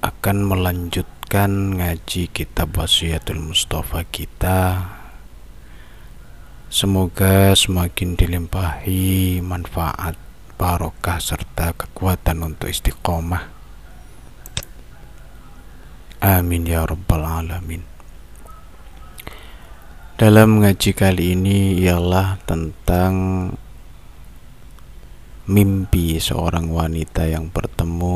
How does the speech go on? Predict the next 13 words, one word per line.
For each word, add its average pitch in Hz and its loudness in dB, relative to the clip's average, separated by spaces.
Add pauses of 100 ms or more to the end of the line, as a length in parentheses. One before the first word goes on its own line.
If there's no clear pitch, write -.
(160)
dengan 82 -2 (1700)
ibu 92 2
dan 85 0
juga 85 2
ayahnya, 82 0 (1200)
yang 95 2
di 90 0
dalam 92 6
mimpi 101 6
tersebut 104 4 (240)
ia 95 4
melihat 90 2
ibunya 87 4